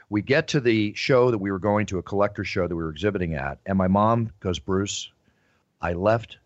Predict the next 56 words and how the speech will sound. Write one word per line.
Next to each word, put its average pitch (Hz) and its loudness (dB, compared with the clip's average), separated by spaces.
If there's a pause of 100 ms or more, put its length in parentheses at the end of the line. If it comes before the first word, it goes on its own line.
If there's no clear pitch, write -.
(140)
twenty 107 -2
thousand 98 0
dollars 80 -2
in 80 -4
cash 78 -4 (480)
on 82 0
the 82 -2
top 90 0
of 87 -2
the 82 -4
bar 73 -2 (280)
in 82 -2
our, 78 -2
in 82 -4
our 73 -4
suite 87 -4
back 71 -2
at - -12
the 73 -4
hotel. 76 -4 (600)
And 85 2
it's, 85 -2
it's 92 0
all 98 6
wrapped 90 0
in 78 -6
a 80 -6
twenty 92 0
thousand 87 2
dollar 78 -2
band. 67 -6 (320)
"Don't 107 2
tell 113 4
your 113 2
father. 95 0 (240)
Can 87 -6
you 78 -4
run 98 2
back 110 2
there 104 -2
and 95 -4
see - -2
if 90 -4
it's 85 -8
there? 73 -6 (360)
And 85 -4
if 82 -6
it's 80 -6
not, 90 2
then 78 -2
we'll 78 -4
tell 80 -4
him." - -16 (200)
And 101 2
I'm 139 4
thinking, 104 0